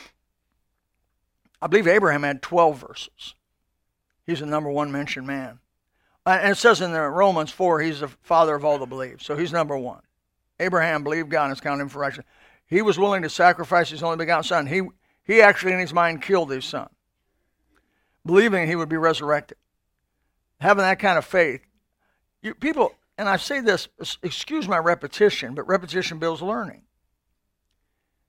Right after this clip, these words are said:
How'd you learn how to read? Repetition. How'd you learn how to write? Repetition. How'd you learn math? Repetition. How'd you learn anything? Repetition. Um,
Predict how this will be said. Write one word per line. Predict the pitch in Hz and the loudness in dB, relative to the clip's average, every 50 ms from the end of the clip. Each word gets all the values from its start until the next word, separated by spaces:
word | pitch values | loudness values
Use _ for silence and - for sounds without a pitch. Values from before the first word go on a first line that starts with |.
| _ _ _ _ _ _ _ _ _ _ _ _ _ _ _ _ _ - | _ _ _ _ _ _ _ _ _ _ _ _ _ _ _ _ _ 0
How'd | 175 196 175 | 2 2 2
you | 180 196 | 2 0
learn | 196 202 185 | 2 2 2
how | 180 180 | 0 0
to | 165 160 | 0 -2
read? | 165 214 240 196 156 117 | -4 -4 -4 -4 -6 -4
Repetition. | 160 165 170 - 139 - - 202 185 - - 139 | -4 -4 -4 -6 -8 -2 -2 -2 -2 -2 -6 -6
How'd | 151 160 151 | -6 -4 -4
you | 175 | -4
learn | 175 170 | -4 -4
how | 165 175 | -4 -4
to | 165 160 | -4 -4
write? | 165 185 180 - - | -4 -4 -4 -4 -6
Repetition. | 139 147 - 151 - - 175 - 135 127 131 | -8 -10 -10 -12 -10 -10 -8 -8 -8 -10 -8
How'd | 147 151 147 | -8 -8 -8
you | 175 | -6
learn | 175 170 165 | -8 -6 -4
math? | 156 160 165 170 135 120 _ - | -4 -4 -4 -4 -6 -10 _ -10
Repetition. | 147 143 - 151 143 - 165 160 - - 127 | -10 -10 -10 -12 -14 -12 -10 -10 -10 -10 -10
How'd | 131 131 147 135 | -8 -8 -8 -8
you | 156 | -10
learn | 160 160 156 | -10 -8 -8
anything? | 156 160 160 - - 101 | -8 -8 -10 -12 -14 -14
Repetition. | 120 127 127 131 - - - 131 127 - _ _ _ _ _ _ _ _ _ _ _ _ _ _ _ _ _ _ _ _ _ _ _ _ _ _ _ _ _ _ _ _ _ _ _ _ _ _ _ - | -12 -12 -14 -14 -16 -18 -18 -18 -18 -18 _ _ _ _ _ _ _ _ _ _ _ _ _ _ _ _ _ _ _ _ _ _ _ _ _ _ _ _ _ _ _ _ _ _ _ _ _ _ _ -14
Um, | 139 139 139 139 135 135 131 127 127 120 123 - | -12 -10 -8 -8 -8 -10 -12 -14 -16 -18 -20 -20